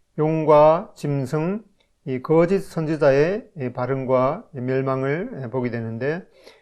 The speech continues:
이렇게, 어, 계시록 십이 장과 또 이십 장에 걸쳐서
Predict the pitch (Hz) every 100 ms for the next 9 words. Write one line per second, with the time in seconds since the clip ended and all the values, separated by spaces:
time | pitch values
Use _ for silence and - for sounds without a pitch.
0 | _ - 143 147 143 196 - _ _ 151
1 | 123 120 120 196 _ _ _ _ _ _
2 | _ _ - _ _ 151 139 143 113 180
3 | 160 156 143 131 131 135 151 165 180 -
4 | 131 123 135 156 - 156 _ _ - 147
5 | 135 123 123 - 120 139 156 185